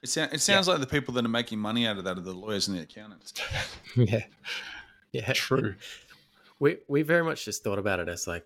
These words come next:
Speaker 3: you know, the, the best time to exit a particular holding or a particular company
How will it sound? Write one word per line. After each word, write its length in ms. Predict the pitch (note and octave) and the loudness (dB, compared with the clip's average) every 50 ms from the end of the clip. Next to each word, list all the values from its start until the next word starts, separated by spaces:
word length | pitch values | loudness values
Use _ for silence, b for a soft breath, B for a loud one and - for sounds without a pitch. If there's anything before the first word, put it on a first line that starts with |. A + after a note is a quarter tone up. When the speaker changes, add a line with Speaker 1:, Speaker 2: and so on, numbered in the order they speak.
| - - | -12 -14
Speaker 3:
you 100 | A2 G#2+ | -12 -12
know, 100 | F2 E2+ _ - | -12 -8 _ 0
the, 160 | A#2 G#2+ - - _ _ _ _ _ _ _ _ _ _ - - | 0 0 0 -4 _ _ _ _ _ _ _ _ _ _ -16 -8
the 120 | - A#2+ | -8 -8
best 480 | F#2+ _ - A#2+ B2 D3 - - - - | -6 _ 0 2 2 2 0 -2 -4 -4
time 320 | - B2 A2 G#2+ G#2+ G#2 | -2 -2 0 0 0 -2
to 200 | - - G#2 G2 | -2 -2 -2 0
exit 360 | F2+ G2 F#2+ - - G2+ F#2+ F#2 | 0 0 0 -2 -4 -4 -2 -4
a 80 | E2+ | -4
particular 560 | - - - - F#2 - - F2 F2+ F2+ E2+ | -4 -6 -8 -8 -6 -4 -4 -2 0 0 0
holding 560 | F2 - F#2 F2+ F#2 F2 F2 F2 F#2+ F2+ - - - | 0 2 2 2 4 2 0 -2 -2 -4 -6 -8 -8
or 120 | - G#2 F#2+ | -6 -6 -6
a 60 | F#2+ | -6
particular 400 | - - - G2 F2 F2+ F2+ F2+ | -8 -8 -10 -8 -4 -4 -4 -4
company 600 | - - - G2+ F#2+ - - G2 F#2 F2+ F2+ | -2 -2 -2 -2 -2 -2 -4 -4 -4 -4 -6